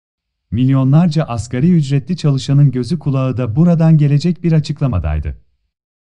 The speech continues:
Özellikle toplantı sonunda açıklama yapan Cumhurbaşkanı Recep Tayyip Erdoğan'ın asgari ücretli çalışanlara müjde vermesi beklendi. Beklenen de oldu.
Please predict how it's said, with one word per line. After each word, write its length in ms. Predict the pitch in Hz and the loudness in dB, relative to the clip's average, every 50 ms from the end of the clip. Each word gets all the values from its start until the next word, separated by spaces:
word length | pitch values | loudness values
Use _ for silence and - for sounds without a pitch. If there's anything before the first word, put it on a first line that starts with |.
| _ _ _ _ _ _ _ _ _ _ _ _ _ - | _ _ _ _ _ _ _ _ _ _ _ _ _ -8
Özellikle 640 | 120 120 107 110 131 127 131 135 135 131 - 180 180 | -6 -4 -4 -2 -2 0 0 0 -2 -2 -2 -2 0
toplantı 520 | - 156 143 - - 135 131 127 - 185 | 2 0 0 0 0 -2 -2 -2 -2 -4
sonunda 440 | 175 - 160 147 139 143 135 147 175 | -4 0 2 2 4 4 4 2 2
açıklama 480 | 156 147 - - - - 131 127 143 170 | 2 0 -2 -6 -8 -4 -2 2 4 4
yapan 380 | 170 151 143 147 143 139 131 | 4 2 2 2 0 0 0
Cumhurbaşkanı 800 | 101 113 117 117 147 185 180 151 151 143 135 - - 143 139 139 | 0 -2 -2 0 0 2 2 2 2 0 0 -2 0 0 0 0
Recep 340 | 123 123 117 135 170 170 - | 0 -2 -2 0 -2 -2 -2
Tayyip 360 | - 143 131 131 131 127 101 | -2 -2 -2 0 -2 -2 -4
Erdoğan'ın 540 | 110 113 117 110 113 127 127 127 135 135 - - | -6 -6 -6 -4 -4 -2 0 0 0 0 0 -2
asgari 420 | 113 110 101 - - 123 127 180 | -6 -8 -8 -6 -4 -2 0 2
ücretli 440 | 190 175 151 139 156 156 151 190 175 | 2 2 2 0 0 -2 -2 -4 -4
çalışanlara 640 | - 160 151 147 139 - 151 143 139 139 139 135 139 | -2 0 0 0 0 0 0 2 2 2 2 2 2
müjde 400 | 131 127 139 135 - 170 170 160 | 2 2 0 0 0 0 2 4
vermesi 440 | 156 151 143 139 139 135 - 123 95 | 4 4 4 2 0 -2 -4 -4 -4
beklendi. 560 | 82 78 - - 80 80 82 73 71 69 - _ _ _ _ _ _ _ _ _ _ _ _ _ _ _ _ _ _ _ _ _ _ _ _ _ _ - | -4 -4 -4 -4 -4 -2 -2 -2 -4 -8 -12 _ _ _ _ _ _ _ _ _ _ _ _ _ _ _ _ _ _ _ _ _ _ _ _ _ _ -4
Beklenen 640 | 98 110 139 139 - 151 147 151 160 170 175 165 | -2 0 0 0 2 4 6 6 6 6 6 4
de 60 | 160 | 4
oldu. 480 | 147 98 90 78 78 73 73 67 65 | 2 2 0 -2 -2 -2 -4 -6 -8